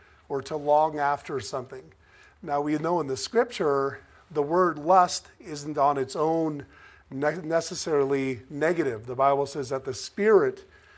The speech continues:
lusteth through envy. And so we know that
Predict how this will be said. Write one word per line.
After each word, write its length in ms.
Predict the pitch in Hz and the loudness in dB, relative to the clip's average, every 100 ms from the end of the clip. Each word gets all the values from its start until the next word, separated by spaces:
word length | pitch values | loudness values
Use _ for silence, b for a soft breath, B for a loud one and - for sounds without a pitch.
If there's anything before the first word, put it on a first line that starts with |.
| b | b
lusteth 580 | 147 143 147 - 151 120 | 0 2 2 0 -8 -8
through 200 | - 160 | -8 -4
envy. 400 | 135 127 120 110 | -4 -4 -10 -14
And 140 | 113 131 | -12 -8
so 380 | 156 135 127 - B B B | -2 -2 -2 -8 B B B
we 160 | 139 | -8
know 240 | 139 147 156 | 0 2 2
that 340 | 151 139 135 | 4 2 2